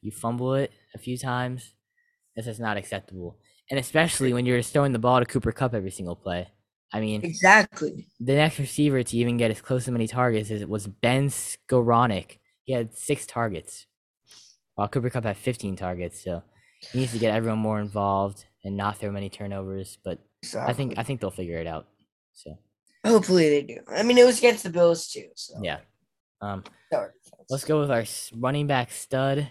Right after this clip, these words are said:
Speaker 1: Who did you have this week?
Speaker 2: My running back stud was Saquon Barkley.
Speaker 1: Mm.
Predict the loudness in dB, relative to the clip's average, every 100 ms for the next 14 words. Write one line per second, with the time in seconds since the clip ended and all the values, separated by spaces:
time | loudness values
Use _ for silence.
0 | -4 -2 0 -2 -2 -2 -4 -8 -8 -10
1 | _ _ _ _ _ -20 _ _ _ _
2 | 2 6 8 6 6 6 6 6 4 4
3 | 2 -2 -8 -10 -2 0 0 -4 2 6
4 | 6 4 -2 -8 -14 -16 -20 -20 -20 _
5 | _ -8 -6 -6